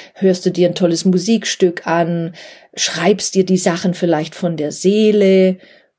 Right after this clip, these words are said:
oder unterhältst dich mit jemand anderem darüber, und zwar vielleicht mit zwei, also zwei Stimmen wollte ich schon sagen. Die eine, die so total vernichtend ist in dem Urteil,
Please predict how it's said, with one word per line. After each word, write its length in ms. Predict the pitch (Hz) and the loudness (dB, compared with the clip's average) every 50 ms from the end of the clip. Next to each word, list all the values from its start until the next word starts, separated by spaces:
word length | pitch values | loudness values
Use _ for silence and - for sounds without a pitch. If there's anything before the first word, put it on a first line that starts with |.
| _ | _
oder 560 | - 190 175 180 180 180 175 180 180 165 160 196 | -2 0 2 4 4 4 2 2 0 0 2 0
unterhältst 540 | 185 185 180 180 233 254 285 285 - - | 2 2 2 2 2 0 0 0 -4 -8
dich 120 | 180 - - | -8 -4 -2
mit 160 | 180 175 - | -2 0 2
jemand 380 | 185 175 175 170 165 160 - - | 0 0 0 0 -4 -4 -4 -2
anderem 480 | 175 208 214 208 190 180 180 165 160 | -2 0 0 0 0 -2 -4 -4 -2
darüber, 880 | 147 165 160 156 156 160 170 175 165 165 190 196 220 277 320 277 277 _ _ | 0 0 0 0 0 -2 -4 -2 0 2 2 4 4 2 2 -2 -4 _ _
und 260 | - 180 175 170 170 | -6 -4 -4 -4 -6
zwar 600 | - - - 170 165 165 165 165 165 165 165 156 | -8 -10 -8 -4 0 0 2 2 2 2 2 0
vielleicht 440 | 156 156 - - 147 - - - - | -2 -4 -10 -10 -10 -10 -12 -8 -8
mit 160 | 165 156 151 | -8 -8 -8
zwei, 420 | - - 151 127 127 139 - - _ | -8 -10 -8 -8 -6 -8 -8 -10 _
also 280 | - 160 156 160 147 156 160 - - - _ _ | -8 -8 -8 -8 -10 -12 -12 -16 -20 -20 _ _
zwei 320 | - - - - 165 165 165 | -12 -12 -8 -6 -4 -4 -4
Stimmen 480 | 151 - - 240 277 302 262 190 147 | -4 -2 -2 -2 0 0 -2 -2 0
wollte 220 | 165 165 160 156 170 | 0 -2 0 0 -2
ich 60 | 160 | -2
schon 200 | 165 170 165 170 | -2 -2 -2 -2
sagen. 420 | 180 180 180 190 196 220 - - | -2 -2 0 0 -2 -2 -4 -4
Die 140 | 185 170 - | -6 -8 -8
eine, 320 | 147 135 165 208 226 233 208 | -6 -2 0 0 2 2 0
die 160 | 190 185 185 | 0 0 -2
so 220 | 180 - 165 165 - _ _ - - - - | -2 -2 -6 -8 -8 _ _ -18 -14 -8 -8
total 420 | 185 180 - - - 220 220 220 | -8 -8 -6 -6 -2 0 0 0
vernichtend 760 | 220 - 190 180 190 202 226 269 285 - - - 220 208 196 | 0 0 0 2 2 2 2 2 2 0 -4 -6 -6 -4 -2
ist 220 | - 202 214 185 - | -2 -2 -2 -2 -4
in 200 | - 185 180 180 | -4 -4 -2 -2
dem 200 | 180 170 170 - | -2 -2 -2 0
Urteil, 500 | 208 247 240 - 294 254 254 247 247 | -2 -2 0 0 0 0 0 0 -2